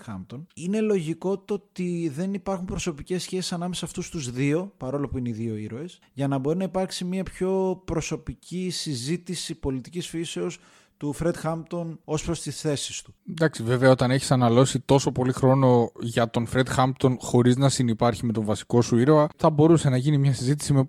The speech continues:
Speaker 2: οποιονδήποτε άλλο, δηλαδή μίλησε με πεντακόσιους ανθρώπους.
Speaker 1: Ε,
Speaker 2: Και,
Speaker 1: γι'
Speaker 2: και
Speaker 1: αυτό σου λέω, το παρουσιάζω ως ελάττωμα αυτό, το ότι, οκ, θες να αφήσεις το χαφιέ μόνο του, αλλά έχεις τους άλλους, κάνε κάτι παραπάνω.
Speaker 2: Και
Speaker 1: Για να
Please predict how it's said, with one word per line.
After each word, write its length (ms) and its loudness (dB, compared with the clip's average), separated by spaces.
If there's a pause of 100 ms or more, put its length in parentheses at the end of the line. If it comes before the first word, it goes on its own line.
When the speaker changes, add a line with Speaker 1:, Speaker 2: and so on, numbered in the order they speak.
Speaker 2:
οποιονδήποτε 640 0
άλλο, 200 6
δηλαδή 220 0
μίλησε 500 2
με 140 0
πεντακόσιους 540 0
ανθρώπους. 480 2
Speaker 1:
Ε, 100 -16
Speaker 2:
Και, 220 0
Speaker 1:
γι' 60 -18
Speaker 2:
και 100 2
Speaker 1:
αυτό 260 0
σου 200 -4
λέω, 440 0
το 100 -10
παρουσιάζω 460 2
ως 120 -2
ελάττωμα 400 -2
αυτό, 300 -4
το 100 -10
ότι, 140 -10
οκ, 140 -8 (920)
θες 200 0
να 80 -2
αφήσεις 380 -6
το 240 -8
χαφιέ 280 -8
μόνο 300 -2
του, 140 -12
αλλά 320 -8
έχεις 280 0
τους 220 -12
άλλους, 420 -4
κάνε 260 -4
κάτι 220 -10
παραπάνω. 460 -12
Speaker 2:
Και 140 -2
Speaker 1:
Για 0 -
να 60 0